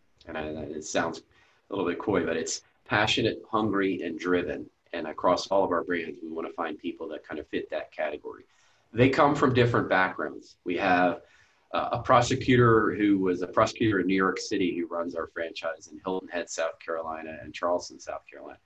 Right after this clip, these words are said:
Fabulous franchisee. Hadn't worked in business before, but man, he's a natural with people and has just <laughs> done a great job in his business. Um, we've got three veterans in our systems.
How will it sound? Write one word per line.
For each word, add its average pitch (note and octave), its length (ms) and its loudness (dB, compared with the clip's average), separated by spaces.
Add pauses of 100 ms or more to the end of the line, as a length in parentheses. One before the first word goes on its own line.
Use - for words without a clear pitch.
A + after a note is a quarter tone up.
(180)
Fabulous A#2+ 600 2
franchisee. F2+ 720 0 (360)
Hadn't B2+ 160 4
worked A#2 260 4
in G2 140 -2
business F#2 420 0
before, F2 480 -6
but - 140 -12
man, F#2 260 -2
he's E2 140 -8
a D#2+ 60 -6
natural E2+ 520 -4
with D#2 160 -10
people E2 480 -8
and D#2+ 100 -6
has D2+ 220 -2
just - 120 -10
<laughs> - 0 -
done - 100 -14
a - 200 -20
great - 320 -20
job D2+ 220 -8 (220)
in - 80 -20
his - 100 -20
business. - 460 -18 (560)
Um, D#2+ 260 -2
we've E2 140 -6
got E2+ 260 0
three A2 160 2
veterans F#2 580 2
in D#2+ 80 -6
our C#2 120 -4
systems. C#2+ 640 -14